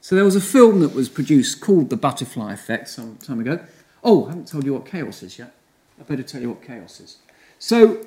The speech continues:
I've told you that the solutions are chaotic. This is probably the most important slide of the whole day, and I almost forgot to tell you it. Chaos is defined by scientists,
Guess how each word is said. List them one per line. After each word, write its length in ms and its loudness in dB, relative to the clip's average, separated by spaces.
I've 180 -2
told 380 2
you 300 6
that 220 -2
the 60 -4
solutions 840 0
are 220 -4
chaotic. 760 -6
This 180 -2
is 80 -2
probably 280 2
the 60 4
most 200 0
important 440 0
slide 340 -2
of 80 -6
the 60 -10
whole 380 -4
day, 280 2
and 120 -2
I 140 -4
almost 300 -6
forgot 260 -10
to 100 -20
tell 160 2
you 120 4
it. 200 -8
Chaos 880 2
is 200 0
defined 640 0
by 180 -2
scientists, 1120 -4